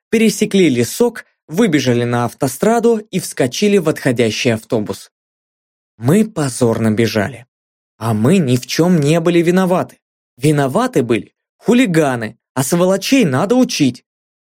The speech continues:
В таких ситуациях мы со Шмаковым Петром никогда не удираем, а Костя сбежал. Не от трусости. Будь он трус, он бы не нокаутировал хулигана.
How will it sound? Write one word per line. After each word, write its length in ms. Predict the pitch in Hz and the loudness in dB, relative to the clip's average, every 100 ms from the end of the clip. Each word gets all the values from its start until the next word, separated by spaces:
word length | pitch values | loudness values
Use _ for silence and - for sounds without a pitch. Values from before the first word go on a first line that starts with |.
| _ | _
В 40 | _ | _
таких 340 | 143 143 220 | -4 0 -2
ситуациях 760 | - 190 240 262 254 123 104 - | 0 0 0 0 -2 -6 -6 -4
мы 180 | 156 | 0
со 180 | 220 - | 0 0
Шмаковым 580 | 151 - 190 185 139 123 | -4 0 -2 0 -2 0
Петром 420 | 127 170 262 220 - _ | 0 0 0 -2 -8 _
никогда 600 | 151 196 196 170 139 202 | -2 0 0 -2 0 0
не 100 | 208 | 2
удираем, 560 | 190 156 131 110 - - _ _ | 2 2 0 -2 -6 -14 _ _
а 120 | 135 | -8
Костя 460 | 127 262 233 - 110 | -2 -2 -2 -4 -6
сбежал. 640 | 139 190 208 220 135 - _ _ _ _ _ _ _ | 0 0 2 0 -2 -8 _ _ _ _ _ _ _
Не 220 | - 143 165 | -2 2 2
от 180 | 190 | 0
трусости. 720 | - 277 302 - 123 - 104 - _ _ _ _ | 0 2 2 2 -4 -4 -14 -16 _ _ _ _
Будь 260 | 131 143 | -2 0
он 140 | 156 127 | 0 -2
трус, 380 | 120 120 180 - _ _ | 0 0 -2 -10 _ _
он 220 | 139 139 | -2 0
бы 120 | 143 | 0
не 120 | 151 160 | 2 0
нокаутировал 800 | 170 180 214 220 285 247 117 113 | 0 2 0 2 2 2 2 -2
хулигана. 640 | - 185 170 151 110 - | 0 0 0 -2 -2 -12